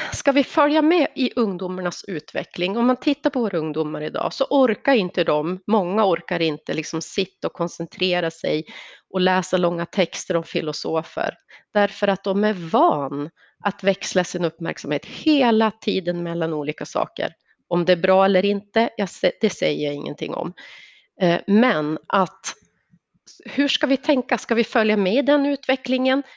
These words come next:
Utveckla digitala lärverktyg som vi pratar om i våran grupp nu för det livslånga lärandet, som jag tror kommer bli jättehäftigt. Eh, och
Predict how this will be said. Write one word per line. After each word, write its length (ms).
Utveckla 640
digitala 580
lärverktyg 840
som 440
vi 220
pratar 380
om 140
i 60
våran 360
grupp 340
nu 140
för 160
det 80
livslånga 520
lärandet, 480
som 140
jag 100
tror 160
kommer 240
bli 140
jättehäftigt. 800
Eh, 440
och 160